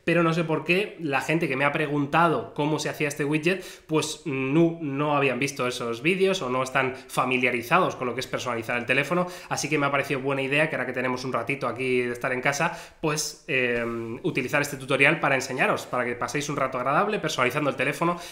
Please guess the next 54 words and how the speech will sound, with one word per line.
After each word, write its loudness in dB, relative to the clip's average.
y -2
que -4
os -2
sirva 0
de -2
la 0
mejor 0
manera 2
para 0
dejar 4
el -4
teléfono 0
bonito, 0
bonito 2
como 2
lo 2
tengo 2
yo, 4
¿eh? 0
Que -2
es, -8
es -4
muy 0
bonito, 0
la -8
verdad, -2
es -8
muy 4
bonito. -2
El 0
fondo 4
de 2
pantalla 6
no 6
me 6
lo 4
preguntéis. -6
Ya -2
te -4
lo 2
digo, -2
no 4
me 2
lo 2
preguntéis. 0
Es 4
de 6
la 6
aplicación, 2
em, 2
esta -2
de 0
aquí, 2
Wallpy, 0